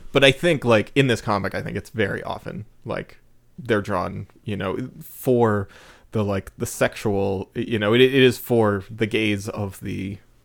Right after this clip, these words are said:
reader as well to enjoy, right? Like, these are beautiful women, and they are meant to be kind of, like, looked at. Like Meg, Mog, and Owl, we talk about that. Meg is nude in that quite a bit.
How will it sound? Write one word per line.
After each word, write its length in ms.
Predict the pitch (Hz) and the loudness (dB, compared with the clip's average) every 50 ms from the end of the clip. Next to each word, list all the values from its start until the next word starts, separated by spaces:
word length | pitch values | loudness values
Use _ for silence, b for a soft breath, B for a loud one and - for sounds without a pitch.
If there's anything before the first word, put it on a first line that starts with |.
| _ _ - | _ _ -14
reader 460 | 113 - 113 101 90 85 85 104 - _ _ | -8 -6 -6 -4 -4 -6 -8 -8 -10 _ _
as 180 | - 104 104 - | -10 -10 -8 -4
well 260 | 104 101 87 - - 95 | -2 -2 -2 -2 -4 -6
to 160 | - - 98 | -8 -8 -8
enjoy, 460 | 92 - - - 98 - - - - - - | -8 -8 -8 -6 -6 -6 -6 -10 -12 -8 -4
right? 200 | 107 110 - - | -2 -2 -2 0
Like, 260 | 113 101 92 - - | -2 -4 -4 -6 -8
these 180 | 113 110 95 | -8 -4 -4
are 60 | 107 101 | -4 -4
beautiful 460 | 101 107 113 120 113 - - 117 107 | 0 0 0 0 0 0 0 0 2
women, 460 | 107 110 98 107 104 98 98 104 98 b b b b b | 2 0 0 0 -2 -4 -4 -6 -10 b b b b b
and 120 | - 104 95 | -10 -8 -8
they 60 | 92 | -6
are 80 | 92 95 | -6 -6
meant 220 | 101 101 95 95 - | -6 -6 -6 -6 -8
to 80 | 104 | -10
be 300 | 90 98 98 95 95 95 - _ | -8 -8 -8 -8 -8 -10 -12 _
kind 260 | - - 95 95 82 | -10 -8 -8 -8 -8
of, 200 | 80 80 98 95 | -8 -10 -10 -10
like, 240 | 101 - 92 92 - - _ - | -10 -10 -10 -12 -14 -16 _ -8
looked 280 | 110 110 - - - - | -8 -8 -8 -8 -16 -16
at. 240 | - - - - - _ B B B B B B B B B | -14 -12 -12 -12 -12 _ B B B B B B B B B
Like 160 | - 196 170 | 4 4 6
Meg, 200 | 147 143 135 131 | 10 10 10 10
Mog, 200 | 127 127 113 104 | 10 6 4 4
and 80 | 104 101 | 4 2
Owl, 340 | 98 101 101 95 95 101 - _ | 2 2 2 0 -2 -6 -6 _
we 80 | 110 | -2
talk 160 | 104 107 101 | -2 0 0
about 200 | 98 101 101 101 | 0 -2 -2 0
that. 280 | - 101 98 98 - - | 0 0 0 0 -4 -6
Meg 300 | 135 120 117 110 104 107 | -2 0 0 0 0 -2
is 180 | 101 95 - - | -4 -6 -8 -6
nude 240 | 107 101 98 95 | -6 -4 -4 -4
in 100 | 101 98 101 | -4 -4 -4
that 200 | 98 95 - _ | -6 -6 -8 _
quite 200 | - 117 101 92 | -6 -4 -4 -2
a 40 | 87 | -2
bit. 240 | 98 95 85 - | -2 -2 -2 -2